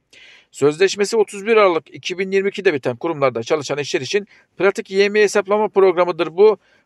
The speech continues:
Programı açmak için Excel veya Google e-Tablolar uygulamasını telefonunuza indirmeniz, kullanmanız gerekiyor arkadaşlar. Bu iki uy-, uygulamadan biri varsa ve program açılıyor, açılmıyorsa güncellemeniz gerekiyor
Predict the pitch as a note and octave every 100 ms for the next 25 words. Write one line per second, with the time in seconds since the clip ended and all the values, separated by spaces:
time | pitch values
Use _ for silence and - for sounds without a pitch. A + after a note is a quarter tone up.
0 | - F#3 G#3+ A#3 A#3 A3+ A#3 - A#3 G#3
1 | F#3 F#3+ G3 D#3 D#3+ C#3 B2 B2 F#3 F#3
2 | E3 G3 F3 E3+ D#3 D#3 D#3 D#3+ D3+ D#3+
3 | A3 - - F3+ E3 E3+ G3+ F#3+ F3 F3+
4 | F#3 G3 - F3+ F3+ F#3 F3 E3 D#3 D#3
5 | C#3+ B2+ B2 - A2 - _ _ - _
6 | _ A#3+ C4 A#3+ B3 A#3 G3+ G#3+ G3 F#3
7 | E3+ E3 F#3+ G#3 A3 A3+ A3 A3+ E3 D3+
8 | C3 G3 F#3 F3 F3 G3 G#3+ G#3+ F#3 E3+
9 | G#3+ G3+ F3 A3 G#3+ F#3 F#3+ G3 F#3+ F#3+
10 | F3+ D3+ F#3 F#3+ G#3 G#3+